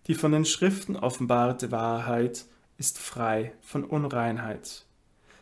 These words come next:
Doch die Erkenntnisse der Wissenssucher in Bezug auf diese Realitäten sind, je nach dem Grad ihrer individuellen Verwirklichung, entweder mit Makel behaftet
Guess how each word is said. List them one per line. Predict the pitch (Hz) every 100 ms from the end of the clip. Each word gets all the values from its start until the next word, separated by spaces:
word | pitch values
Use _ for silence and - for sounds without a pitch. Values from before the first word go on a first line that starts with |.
| -
Doch | 175 170
die | 190
Erkenntnisse | 170 170 180 185 190 156 - 135
der | 123
Wissenssucher | 127 123 - 127 - 127 123 - 123 123 - - _
in | 170
Bezug | 165 175 - 190 190 190
auf | 135 -
diese | 151 151 151 139
Realitäten | 127 120 113 - - 123 117 120 117 135 -
sind, | - - - 123 117 147 - - _ - _ _ _
je | 160
nach | 170 180
dem | - 139
Grad | 135 120 110 113 123 -
ihrer | 131 120 117
individuellen | - 160 165 160 131 - 110 113 117
Verwirklichung, | 120 120 117 113 110 117 - 117 117 120 - _ _ _ -
entweder | 135 127 120 123 120 117
mit | 107 123 - 120
Makel | 117 113 113 123
behaftet | 120 117 113 - 117 135 - -